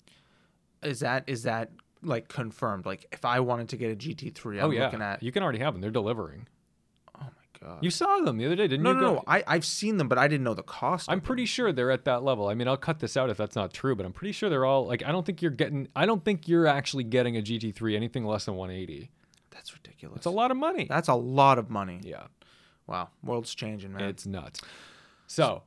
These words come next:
Speaker 2: what are you, all right, what's on
Speaker 1: All
Speaker 2: your
Speaker 1: right,
Speaker 2: list? That
Speaker 1: so
Speaker 2: was one of the things
Speaker 1: I
Speaker 2: on
Speaker 1: wanted
Speaker 2: my
Speaker 1: to
Speaker 2: list.
Speaker 1: talk to you about the, well, Subaru.
Speaker 2: Yes.
Speaker 1: Two things.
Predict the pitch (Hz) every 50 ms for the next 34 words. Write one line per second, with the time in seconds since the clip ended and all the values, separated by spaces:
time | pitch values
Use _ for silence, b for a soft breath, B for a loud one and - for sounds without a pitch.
0 | _ - 160 147 160 180 190 196 165 156 135 117 123 143 165 175 165 196 175 175
1 | 160 147 131 117 107 - 131 120 - 220 - 165 143 - - 180 165 156 175 147
2 | 165 196 196 190 190 185 - - - - - - 151 147 131 - - - 127 113
3 | 113 135 175 196 180 151 147 143 - - - 127 117 - - 110 107 107 107 -
4 | - - - _ - 131 120 110 107 104 101 101 - 139 120 101 - - - -
5 | 190 190 160 117 110 98 - - - _ _ - 135 123 110 127 139 139 - -
6 | 226 214 - - 202 143 110 - - - - -